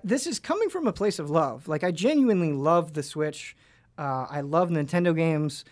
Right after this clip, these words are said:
and I have gotten so much use and so much out of my Switch. But now I, like, I almost feel frustrated by it, where it's just like, you just, you clearly, like,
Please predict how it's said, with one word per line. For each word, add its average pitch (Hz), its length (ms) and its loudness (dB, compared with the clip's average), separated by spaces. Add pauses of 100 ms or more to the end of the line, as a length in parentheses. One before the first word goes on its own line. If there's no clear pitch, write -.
(240)
and 135 420 -4 (100)
I 185 140 4
have 170 240 0
gotten 165 300 -2
so 190 240 -8
much 190 200 -4
use 156 440 -6
and 143 180 -8
so 170 240 -6
much 151 320 -6
out 170 180 0
of 143 120 -6
my 127 140 -6
Switch. 180 500 -6 (340)
But 170 160 -4
now 214 280 2
I, 185 100 2
like, 151 320 -2 (180)
I 170 120 -4
almost 220 340 2
feel 160 140 -4
frustrated 151 600 -4
by 127 240 -6
it, 123 140 -8
where 151 100 -4
it's 139 140 -8
just - 180 -8
like, 139 300 -2 (640)
you 185 160 0
just, 214 260 -2
you 180 160 -2
clearly, 247 540 0
like, 165 240 4